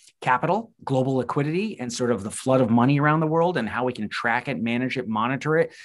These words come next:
and where we can see it sort of reach the shores, if you will, of the real economy. Um, that replay is available. Before that, I had a fourth grade teacher, John Hunter, um, who talked not only about his world peace game, but also about going into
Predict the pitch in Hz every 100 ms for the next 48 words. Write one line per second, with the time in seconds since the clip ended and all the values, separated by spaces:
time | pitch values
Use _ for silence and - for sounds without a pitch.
0 | - - 110 110 120 127 120 107 - 123
1 | 113 - 117 110 92 _ - 110 127 -
2 | 113 - 139 135 110 95 101 - 98 98
3 | 95 98 104 98 95 113 110 76 - -
4 | - - 98 95 90 92 78 - 110 107
5 | 107 113 107 113 123 147 175 - - -
6 | - _ - 247 269 269 254 262 254 -
7 | 240 247 254 247 240 262 175 131 160 180
8 | 190 220 120 82 107 117 113 110 110 113
9 | - 123 151 147 143 139 - 151 151 156
10 | 208 190 147 143 139 139 156 143 214 254
11 | - 123 120 117 139 165 175 147 147 139
12 | 143 151 156 160 156 170 165